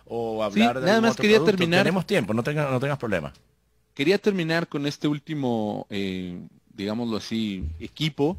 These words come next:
Speaker 2: ¿no? Que para nosotros es uno de nuestros equipos más completos,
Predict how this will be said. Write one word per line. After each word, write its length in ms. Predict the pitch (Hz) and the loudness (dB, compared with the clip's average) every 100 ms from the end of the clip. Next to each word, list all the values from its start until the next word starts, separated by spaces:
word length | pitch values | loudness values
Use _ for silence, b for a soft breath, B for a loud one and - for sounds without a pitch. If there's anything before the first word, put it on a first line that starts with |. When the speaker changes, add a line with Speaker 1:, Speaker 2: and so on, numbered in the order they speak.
| - | -8
Speaker 2:
¿no? 220 | 101 143 | -8 -8
Que 300 | 160 120 113 | -4 -2 -2
para 280 | 95 104 104 | -2 -2 -2
nosotros 400 | 104 113 120 123 | -2 -6 -6 -6
es 120 | 120 | -8
uno 140 | 139 127 | -6 -4
de 60 | |
nuestros 340 | 113 101 104 98 | -4 -6 -12 -16
equipos 540 | 95 113 123 107 - | -14 -10 -8 -8 -12
más 360 | 98 98 113 - | -10 -6 -6 -6
completos, 640 | 120 107 110 104 123 - | -8 -4 -4 -4 -6 -10